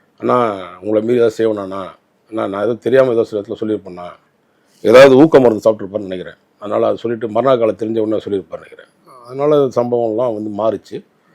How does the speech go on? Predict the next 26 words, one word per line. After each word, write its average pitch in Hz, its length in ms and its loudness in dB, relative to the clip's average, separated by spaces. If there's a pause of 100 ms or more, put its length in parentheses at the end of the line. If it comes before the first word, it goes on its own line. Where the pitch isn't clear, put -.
(320)
ஆனா 147 140 4
முதலமைச்சரை 185 560 6
பொறுத்தவரை 147 380 2
எனக்கு 120 360 0
தெரிஞ்சு 123 160 -4
இந்த 120 260 -2
முறையில 113 640 0 (640)
செல்வத்து 156 440 2
மேல 120 400 2
ஒரு 92 440 -6 (380)
தவறான 131 440 4
ஒரு 110 220 0
இது 120 140 -4
இருக்குதுன்றதை 113 720 -4 (100)
புரிஞ்சுக்கிட்டாரு. 92 520 -8 (1300)
ஆ, 101 720 -10 (140)
காங்கிரஸ் 190 380 4
கட்சியிலையும் 135 440 -2
ஒரு 113 100 -4
சில 92 520 -6
நிர்வாகிகள் 123 420 4
எல்லாமே 101 440 -4 (720)
மேலிடத்துக்கு 123 520 2
இது 113 120 -4
புகாராவே 117 500 2
கொடுத்துட்டாங்க. 101 440 -12